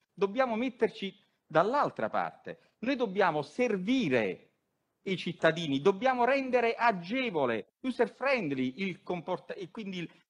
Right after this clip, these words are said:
l'azione. Io non ho più bisogno di dovermi recare. Perché devo recarmi in un ufficio pubblico portando carte? Se io faccio file, porto carte, interrompo la digitalizzazione,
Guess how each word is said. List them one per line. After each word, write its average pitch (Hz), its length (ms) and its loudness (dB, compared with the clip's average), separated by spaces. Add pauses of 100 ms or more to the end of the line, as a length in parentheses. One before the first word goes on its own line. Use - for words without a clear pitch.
l'azione. 180 920 0
Io 311 120 -2
non 233 140 0
ho 294 120 2
più 165 140 -4
bisogno 131 800 -4
di 165 160 -8
dovermi 165 440 0
recare. 147 380 -4
Perché 277 360 -4
devo 143 200 0
recarmi 143 540 -4 (260)
in 214 140 2
un 220 160 2
ufficio 247 720 -2
pubblico 247 800 0
portando 233 540 4
carte? 190 520 0
Se - 120 -12
io 285 80 -8
faccio 214 340 -4
file, 107 380 -6
porto - 340 -4
carte, 165 760 -4
interrompo 240 640 6
la 185 120 4
digitalizzazione, 170 1200 -2